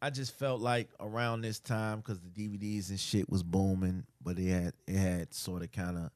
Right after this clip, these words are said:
'cause we ended up moving back to Chicago, and it had kinda slowed down 'cause of Fire Sticks. And, um, I wanted to get in on that business, but the Fire Sticks, I really,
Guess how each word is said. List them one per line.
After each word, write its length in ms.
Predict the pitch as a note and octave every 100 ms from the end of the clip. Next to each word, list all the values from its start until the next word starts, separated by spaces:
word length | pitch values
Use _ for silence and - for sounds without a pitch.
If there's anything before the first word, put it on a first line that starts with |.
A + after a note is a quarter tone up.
| _ _ _ _ _
'cause 140 | F2+
we 160 | F2+ F2+
ended 180 | G2 F#2
up 120 | F2
moving 280 | F2+ F2 F2
back 240 | E2+ F2
to 100 | -
Chicago, 680 | D#2+ - - F2 E2+ E2 E2
and 100 | E2+
it 60 | F2
had 280 | F2+ E2+ -
kinda 340 | F#2 F2 D#2+
slowed 500 | D2+ - F#2+ F2+ E2+
down 340 | F2+ F#2 F2 E2+
'cause 180 | F2+
of 80 | D#2+
Fire 320 | - F#2 F#2
Sticks. 380 | D#2+ - F2 - - - - _ _
And, 220 | - F#2+ F#2
um, 600 | F2+ F2 F2 D#2+ E2 - _ _ _ _ -
I 60 | F#2
wanted 320 | F#2+ F#2+ F2+
to 80 | E2+
get 220 | E2+ F#2
in 240 | F2+ F2+
on 140 | E2+ E2
that 200 | E2 D#2+
business, 580 | G#2 G2+ E2+ D#2+ D2+ -
but 360 | D#2+ D#2+ D#2 - _
the 80 | -
Fire 300 | - F#2+ F#2+
Sticks, 340 | - F#2+ E2
I 80 | E2
really, 480 | E2+ G2 F#2+ F2